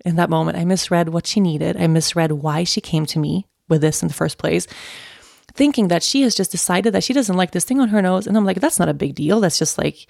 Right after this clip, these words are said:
you know, you need to, you need, like, a little needle to poke a hole in it and you squeeze it out. It's, like, not a, it's not a thing, right?" Um, but that's not what it was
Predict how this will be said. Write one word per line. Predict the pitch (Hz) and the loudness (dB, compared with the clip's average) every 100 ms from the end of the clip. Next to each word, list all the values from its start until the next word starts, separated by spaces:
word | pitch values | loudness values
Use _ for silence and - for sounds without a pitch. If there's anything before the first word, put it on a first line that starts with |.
| - - _ | -20 -20 _
you | - | -4
know, | - | 2
you | 190 | 4
need | 214 | 4
to, | 170 - | 2 2
you | 196 | 6
need, | 220 170 | 6 4
like, | 165 | 0
a | 160 | 2
little | 180 165 | 2 4
needle | 175 180 165 151 | 4 4 4 2
to | - | 0
poke | 160 151 | 0 0
a | |
hole | 147 175 | 2 2
in | 160 | 2
it | |
and | 151 147 | 0 -2
you | |
squeeze | 156 - 180 151 | -2 -2 -2 0
it | |
out. | 139 139 - | -2 -4 -8
It's, | - | -6
like, | 143 143 | -4 -2
not | 160 151 | -2 -2
a, | 135 - _ _ | -4 -10 _ _
it's | - | -4
not | 160 | -4
a | |
thing, | 135 80 120 _ _ - | -2 -4 -4 _ _ -10
right?" | 127 - _ _ _ _ _ - | -10 -12 _ _ _ _ _ -6
Um, | 156 107 - - - - - - - - _ _ _ _ _ | -4 -4 -8 -16 -20 -20 -20 -20 -20 -20 _ _ _ _ _
but | 196 190 | -4 0
that's | 185 - | 0 2
not | 190 165 | 2 2
what | 147 156 | 0 0
it | 151 | 2
was | 175 185 139 - | 4 4 2 -6